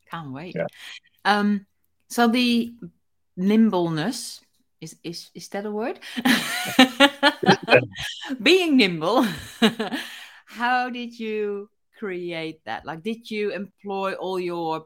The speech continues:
Speaker 1: previous team members back into the business? Um, uh, have you made changes in the, the,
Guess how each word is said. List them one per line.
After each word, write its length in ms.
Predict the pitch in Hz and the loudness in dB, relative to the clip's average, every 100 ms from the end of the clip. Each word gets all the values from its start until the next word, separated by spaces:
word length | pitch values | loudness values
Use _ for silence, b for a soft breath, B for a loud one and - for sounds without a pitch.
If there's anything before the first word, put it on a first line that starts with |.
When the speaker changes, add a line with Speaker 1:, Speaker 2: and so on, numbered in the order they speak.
| _ | _
Speaker 1:
previous 640 | - 196 185 165 151 - | -10 -6 -6 -8 -10 -10
team 300 | - 247 247 | -8 -2 0
members 380 | 247 240 233 233 | 0 0 -2 -2
back 260 | 208 208 | -6 -4
into 280 | 233 233 233 | -4 -4 -6
the 80 | 214 | -8
business? 720 | 202 220 208 208 208 208 - - | -6 -6 -6 -8 -8 -8 -8 -8
Um, 360 | 175 170 165 165 b b b b _ _ - | -10 -8 -10 -12 b b b b _ _ -12
uh, 60 | |
have 280 | 151 160 175 | -4 -2 0
you 120 | 196 | -2
made 380 | 185 175 165 - | -4 -4 -6 -6
changes 640 | - 226 202 208 208 190 - | -4 0 0 0 -2 -6 -8
in 200 | 185 170 | -10 -8
the, 320 | 151 151 147 - | -6 -4 -6 -6
the, 200 | 143 | -10